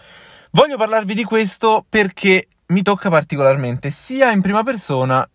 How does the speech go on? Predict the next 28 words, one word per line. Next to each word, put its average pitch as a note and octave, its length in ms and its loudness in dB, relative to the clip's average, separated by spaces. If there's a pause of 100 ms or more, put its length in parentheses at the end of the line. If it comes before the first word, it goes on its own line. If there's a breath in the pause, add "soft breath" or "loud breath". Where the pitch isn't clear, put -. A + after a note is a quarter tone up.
(180)
che, C#3 400 -2
eh, A2+ 400 4
come A#2+ 240 -2
terzo, G2+ 320 -2
insomma, A2+ 360 -6
perché C#3 380 -8
ne C#3+ 240 -4
ho C#3 160 0
sentito D3 1040 -6
proprio D3+ 220 -2
l'esigenza C3+ 560 -2
vedendo C3 340 -2
tante C#3+ 300 0
persone A#2+ 520 -4 (460 loud breath)
che - 320 -2
corrono E3 680 2
dietro B2+ 580 0
ai B2+ 160 -2
contenuti. G#2+ 600 -6 (100)
Ha C#3 120 2
toccato G#3 380 0
particolarmente D#3+ 840 2
anche D3 180 0
me E3 280 0
perché, C3 540 -4 (120)
eh, A#2 400 4
essendo F3+ 320 2
stato C#3+ 420 0